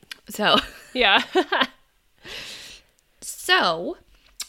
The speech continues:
Speaker 1: episode one, the very first episode of Supernatural ever, was their pilot episode. So this essentially was what they filmed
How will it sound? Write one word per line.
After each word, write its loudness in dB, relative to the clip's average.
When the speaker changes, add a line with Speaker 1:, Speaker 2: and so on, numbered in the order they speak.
Speaker 1:
episode -2
one, -2
the -6
very -2
first -4
episode -4
of -4
Supernatural -8
ever, 2
was -2
their -8
pilot 0
episode. -8
So -2
this -4
essentially -4
was -6
what -4
they -4
filmed -8